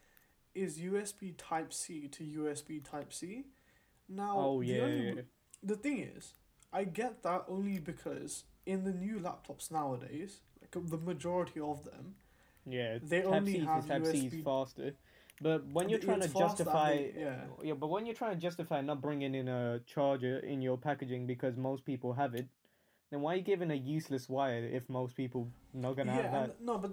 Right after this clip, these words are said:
Speaker 1: no, no, the thing is, with the U S B Type C to Type C, most, um, laptops nowadays, like, I, I've been looking at laptops recently, and most of them I've noticed only have U S B Type C ports.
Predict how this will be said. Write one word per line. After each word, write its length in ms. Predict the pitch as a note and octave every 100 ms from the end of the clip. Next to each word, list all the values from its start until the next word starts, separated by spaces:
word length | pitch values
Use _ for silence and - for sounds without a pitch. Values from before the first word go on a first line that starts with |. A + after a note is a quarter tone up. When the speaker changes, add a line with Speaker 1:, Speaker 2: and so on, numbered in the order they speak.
| - G#3+
Speaker 1:
no, 160 | G3
no, 200 | D#3+ D3 D#3
the 60 | E3
thing 200 | A#3 F3
is, 280 | C3+ - E3 D#3
with 420 | G3 G#3 - - -
the 100 | F#3+
U 140 | F#3
S 100 | F3+
B 120 | F3+
Type 260 | D#3 D#3+ D3+
C 140 | E3+ D3
to 120 | D3
Type 320 | D3 C3+ C3
C, 340 | - C#3 D3+ - _
most, 520 | D#3+ E3+ G3 G3 - - _
um, 300 | D#3+ D3+ C#3+ D3
laptops 440 | D#3+ C#3+ - - -
nowadays, 540 | D#3 C#3+ B2+ C3+ D3
like, 160 | C#3+ C#3+
I, 160 | D#3+ E3
I've 160 | E3 E3
been 140 | D#3+
looking 240 | D#3 D#3
at 100 | C#3
laptops 440 | C3+ - - - -
recently, 460 | C#3 C#3 B2+ C3 B2
and 220 | C#3+ C#3+ D3
most 260 | D3 F3+ -
of 120 | F3
them 40 | D#3+
I've 60 | D#3+
noticed 340 | E3 D3 - - _ -
only 260 | F3+ F3+ E3
have 220 | E3 D3+
U 160 | D#3 D#3+
S 80 | D#3+
B 100 | D#3
Type 280 | - C#3+
C 120 | - F3
ports. 420 | - G3 A3